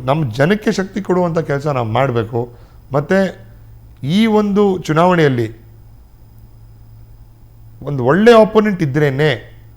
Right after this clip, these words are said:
the government will perform better. ಇವಾಗ ಮೋದಿ ಅವ್ರಿಗೆ ಅಪೋನೆಂಟೇ ಇಲ್ಲ ಅಂದ್ರೆ, ಅಪೋಸಿಷನ್ನೇ ಇಲ್ಲ ಅಂದ್ರೆ,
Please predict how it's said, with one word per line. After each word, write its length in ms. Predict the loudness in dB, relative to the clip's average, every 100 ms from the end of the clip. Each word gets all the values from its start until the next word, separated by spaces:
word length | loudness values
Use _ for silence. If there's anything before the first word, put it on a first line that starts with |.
| -20 -20 -10 -4
the 80 | 2
government 360 | 2 2 0
will 140 | -2 -2
perform 280 | -4 -4
better. 240 | -6 -8 -12 -18 -20 -20 -20 -18 -8
ಇವಾಗ 140 | -6
ಮೋದಿ 320 | -2 0 2 2
ಅವ್ರಿಗೆ 380 | 2 2 2
ಅಪೋನೆಂಟೇ 480 | 2 2 0 2 2
ಇಲ್ಲ 160 | 4 2
ಅಂದ್ರೆ, 260 | 2 0 -2 -8 -20 -20 -20 -6 -2
ಅಪೋಸಿಷನ್ನೇ 640 | 2 4 4 2 4 4
ಇಲ್ಲ 180 | 4 2
ಅಂದ್ರೆ, 480 | 2 0 -4 -12